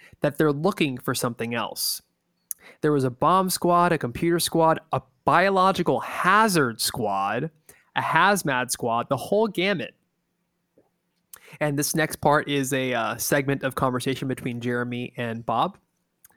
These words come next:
Jeremy says, "Everybody knows the story is that you got some Element one fifteen out of Los Alamos.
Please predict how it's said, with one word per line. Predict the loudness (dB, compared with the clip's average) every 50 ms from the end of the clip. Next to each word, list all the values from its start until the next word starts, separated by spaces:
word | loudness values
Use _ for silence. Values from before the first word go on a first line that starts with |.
| _ -20 -20 -20 -20 _ _ -2
Jeremy | 0 2 2 2 0 0
says, | 0 0 0 2 0 0 -2 -6 -10 _ _ _ _ -20 -12 -4
"Everybody | 0 2 4 4 4 4 2 2 2
knows | 2 4 4 4 4 4 2 2 0 -2
the | -2
story | -2 -2 0 0 2 2 4 4 2 2 0 -2
is | -2 0 0
that | -2 -2 -2
you | -4 -2
got | 0 2 2 2 0 0
some | -2 -2 -2 -2 0
Element | 0 0 2 2 0 -2 -2
one | -2 -2 -2 0
fifteen | -2 -4 -6 -8 -8 -6 -2 -2 0 0 0 -2 -2
out | -2 -2 -2
of | -2 -2
Los | -4 -2 0 2
Alamos. | 2 2 2 2 -2 -4 -8 -8 -6 -6 -6 -6